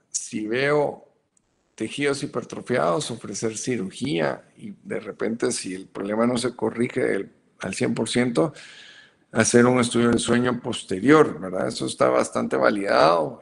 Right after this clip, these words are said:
¿En quiénes hago el estudio del sueño? Cuando estoy haciendo investigación, cuando eh, tengo pacientes con malformaciones craneofaciales, si tengo niños obesos o si quiero convencer a los papás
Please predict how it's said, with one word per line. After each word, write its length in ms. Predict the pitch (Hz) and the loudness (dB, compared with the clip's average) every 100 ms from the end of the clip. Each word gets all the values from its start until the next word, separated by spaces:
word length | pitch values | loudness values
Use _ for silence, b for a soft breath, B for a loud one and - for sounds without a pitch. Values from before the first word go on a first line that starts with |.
| - - | -20 -20
¿En 120 | 113 | -12
quiénes 380 | 123 127 135 131 | -8 -6 -4 -2
hago 200 | 143 143 | -2 -2
el 80 | |
estudio 300 | 117 - 127 | -6 -8 -6
del 80 | 123 | -6
sueño? 420 | 120 147 165 160 | -6 -8 -6 -8
Cuando 160 | 131 110 | -8 -8
estoy 220 | 104 120 | -4 -4
haciendo 240 | 113 120 127 | -4 -6 -6
investigación, 840 | 117 110 113 98 101 139 156 151 | -6 -6 -10 -14 -6 -2 -2 -2
cuando 480 | 135 110 101 101 - b b b b b b _ | -6 -6 -6 -10 -12 b b b b b b _
eh, 180 | - 104 | -8 -6
tengo 300 | 104 120 120 | -4 -2 0
pacientes 400 | 117 107 107 117 | 0 -2 -4 -8
con 580 | - 113 104 101 95 - | -4 -4 -4 -6 -10 -8
malformaciones 640 | - 101 107 104 104 117 | -6 -4 -6 -4 -4 -4
craneofaciales, 680 | 117 117 98 95 127 147 131 | -2 -4 -4 -4 0 0 0
si 100 | - | -4
tengo 240 | 113 113 | -6 -6
niños 300 | 113 117 123 101 | -4 -4 -4 -2
obesos 420 | 113 139 160 139 | -2 0 -4 -6
o 60 | |
si 160 | 107 95 | -10 -10
quiero 260 | 113 110 113 | -4 -4 -4
convencer 500 | 113 101 101 107 113 | -6 -8 -4 0 0
a 60 | |
los 160 | 120 - | 0 -4
papás 560 | 98 - 104 110 - | -6 -4 -4 -4 -8